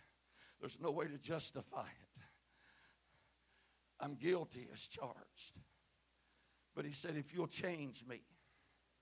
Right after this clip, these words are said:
my heart that's dark, you'll make it whiter than snow." That's what God can do. God wants to deliver you from deceit, from lust,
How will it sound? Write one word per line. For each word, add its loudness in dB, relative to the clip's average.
my 6
heart 12
that's -2
dark, 8
you'll 4
make 4
it 2
whiter 6
than -2
snow." -4
That's 10
what 8
God 12
can 4
do. 2
God 12
wants 10
to 10
deliver 12
you 12
from 12
deceit, 6
from 12
lust, 12